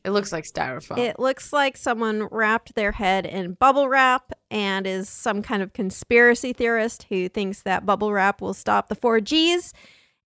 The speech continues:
Speaker 2: And I
Speaker 1: Yeah.
Speaker 2: wouldn't be, I wouldn't be attracted to that, you know?
Speaker 1: No.
Speaker 2: No.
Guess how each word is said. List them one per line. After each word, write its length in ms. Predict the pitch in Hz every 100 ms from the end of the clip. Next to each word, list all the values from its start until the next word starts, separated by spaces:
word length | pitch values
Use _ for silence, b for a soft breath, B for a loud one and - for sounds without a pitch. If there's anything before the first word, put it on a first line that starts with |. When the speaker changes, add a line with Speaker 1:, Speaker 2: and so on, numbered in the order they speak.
| -
Speaker 2:
And 200 | 302 311
I 100 | 254
Speaker 1:
Yeah. 60 | 311
Speaker 2:
wouldn't 200 | 440 440
be, 180 | 320 302
I 180 | - 247
wouldn't 240 | 349 427 403
be 100 | 277
attracted 500 | 254 262 208 - 202 _ -
to 100 | 226
that, 340 | 202 220 - _ _ _ _ _
you 80 | 233
know? 180 | 240 294
Speaker 1:
No. 220 | 214 165 - _
Speaker 2:
No. 300 | 359 320